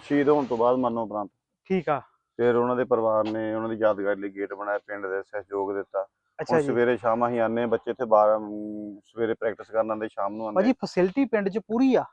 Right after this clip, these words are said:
Speaker 1: ਤਕਰੀਬਨ ਪੂਰੀ ਆ ਸਰ।
Speaker 2: ਮਤਲਬ, ਮ-, ਮੰਡੀ ਵੀ ਆ, ਸ-, ਅਹ, ਸੁਵਿਧਾ ਕੇਂਦਰ ਵੀ ਆ,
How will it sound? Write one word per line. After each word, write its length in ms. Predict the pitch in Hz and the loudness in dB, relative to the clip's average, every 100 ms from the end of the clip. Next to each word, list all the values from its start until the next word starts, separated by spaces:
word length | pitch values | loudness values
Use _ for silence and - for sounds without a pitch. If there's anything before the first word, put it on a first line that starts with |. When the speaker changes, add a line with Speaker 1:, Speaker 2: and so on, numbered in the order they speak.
| _ - | _ -4
Speaker 1:
ਤਕਰੀਬਨ 380 | 139 147 143 127 | 2 4 2 0
ਪੂਰੀ 220 | 123 120 | -2 -2
ਆ 60 | |
ਸਰ। 140 | 110 120 - 180 | -2 -4 -6 -4
Speaker 2:
ਮਤਲਬ, 260 | 175 196 196 196 190 | 2 6 8 10 8
ਮ-, 120 | 190 180 - 180 | 6 -2 -10 -2
ਮੰਡੀ 400 | 175 175 190 190 | 2 4 4 4
ਵੀ 220 | 190 185 | 4 10
ਆ, 420 | 180 170 170 165 170 113 | 12 12 12 10 6 -2
ਸ-, 200 | 139 - | -14 -6
ਅਹ, 460 | 170 170 160 160 151 | 2 4 4 4 2
ਸੁਵਿਧਾ 380 | - 170 175 190 | -2 2 6 6
ਕੇਂਦਰ 340 | 175 165 165 | 6 4 4
ਵੀ 240 | 160 170 | 4 4
ਆ, 420 | 165 160 160 160 | 8 8 10 8